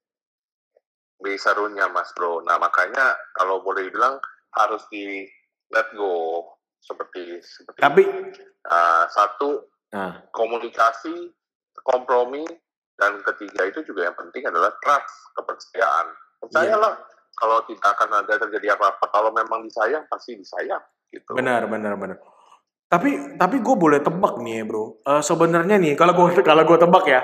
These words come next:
Speaker 2: yang lu ceritain tadi itu, pasti mantan lu itu berpisahnya adalah tidak baik-baik. Bener nggak? <laughs> Ini tebakan gue.
Speaker 1: Eh, boleh dibilang seperti itu, bisa boleh dibilang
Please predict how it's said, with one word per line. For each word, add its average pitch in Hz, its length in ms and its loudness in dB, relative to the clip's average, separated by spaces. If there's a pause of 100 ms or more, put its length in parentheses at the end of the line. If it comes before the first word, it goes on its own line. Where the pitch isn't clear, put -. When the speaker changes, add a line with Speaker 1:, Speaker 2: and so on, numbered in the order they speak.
(200)
Speaker 2:
yang 156 220 4
lu 165 100 8
ceritain 165 400 6
tadi 156 340 6
itu, 139 380 0 (300)
pasti 220 400 2
mantan 185 460 4
lu 170 140 4
itu 139 280 2 (300)
berpisahnya 175 720 6
adalah 190 200 8
tidak 175 240 4
baik-baik. 160 500 4
Bener 247 220 8
nggak? 170 160 6 (260)
<laughs> - 220 -2
Ini 269 100 4
tebakan 190 360 2
gue. 160 200 6 (2500)
Speaker 1:
Eh, 156 640 4 (760)
boleh 156 340 0
dibilang 151 420 -2
seperti 147 480 -10
itu, 180 220 -4 (220)
bisa 139 300 -2
boleh 123 260 0
dibilang 123 460 -8